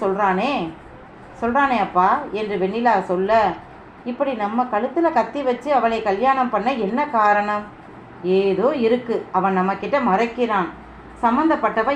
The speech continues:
இவதான். ஏய் யாழு, இவன் ஏண்டி உன்னை சுத்தி வர்றான்? உனக்கும் இவனை தெரியலை, அவனுக்கும் உன்னை தெரியலை. அவன் தம்பி சாக நீ ஏதாவது காரணமா?" "ஐயோ அம்மா,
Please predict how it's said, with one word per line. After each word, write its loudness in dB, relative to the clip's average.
இவதான். 2
ஏய் 2
யாழு, 4
இவன் 0
ஏண்டி -2
உன்னை 0
சுத்தி -4
வர்றான்? 4
உனக்கும் 0
இவனை 0
தெரியலை, 2
அவனுக்கும் 0
உன்னை -2
தெரியலை. 0
அவன் 0
தம்பி -2
சாக 0
நீ -4
ஏதாவது 2
காரணமா?" 2
"ஐயோ 4
அம்மா, 2